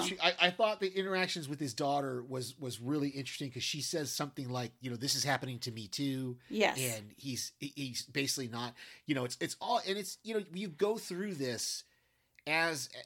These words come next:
Speaker 1: when you're a couple, when you lose family members, you, you go through this, and each person, I mean, I've lost, I've lost my mom, my dad, and a sister in, well, I lost my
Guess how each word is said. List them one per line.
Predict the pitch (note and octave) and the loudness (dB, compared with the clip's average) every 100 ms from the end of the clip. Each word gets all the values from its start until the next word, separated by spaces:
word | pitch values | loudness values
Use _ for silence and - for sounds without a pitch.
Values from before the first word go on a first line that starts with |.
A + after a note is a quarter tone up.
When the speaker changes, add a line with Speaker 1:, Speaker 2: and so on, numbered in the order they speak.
| - - C#3 C3+ B2+ | -16 -20 -20 -20 -10
Speaker 1:
when | D3+ F3+ | -4 -2
you're | F#3 E3+ | 0 0
a | |
couple, | D3 D#3 D3 C3+ | -2 -4 -2 -2
when | C#3 | -2
you | C#3 | -2
lose | B2 C#3 C#3+ B2+ - - _ _ - | 0 2 4 2 -4 -10 _ _ -6
family | C#3 E3 C#3+ | -4 -2 -2
members, | A#2 A2 G2+ G2 - - | -4 -6 -6 -6 -6 -6
you, | A#2+ B2 | -6 -8
you | B2+ B2 | -6 -4
go | C#3+ C3+ | 0 0
through | B2 C#3 G3+ | -2 -2 -2
this, | D3 G#2 G2 | -2 -4 -2
and | A#2 A2 | -4 -6
each | D#3+ F#3 - - - | -4 0 0 0 -8
person, | E3 F#3 D#3+ B2+ | -2 0 2 0
I | |
mean, | C3 B2 - - - C#3+ | -2 -4 -8 -20 -6 0
I've | D#3+ | 0
lost, | D3 C#3+ C3 - - | 2 2 2 0 -2
I've | C#3 | 0
lost | D#3 C#3 | 2 0
my | C3+ | 0
mom, | B2+ C3 B2 | 0 0 0
my | A#2+ | -2
dad, | A#2+ A2+ A2 | 0 -2 -2
and | A2+ G#2+ | -4 2
a | |
sister | G#2+ B2+ A#2 F#2+ D#2+ - _ _ _ _ _ _ _ | 2 4 0 -4 -12 -16 _ _ _ _ _ _ _
in, | C#3 A#2 G#2 F#2+ _ _ _ _ _ _ _ _ _ _ - _ _ | -4 -2 -6 -16 _ _ _ _ _ _ _ _ _ _ -20 _ _
well, | C#3 B2 A#2 | -4 -4 -4
I | B2 | -2
lost | B2+ C3 | 0 2
my | B2+ | 0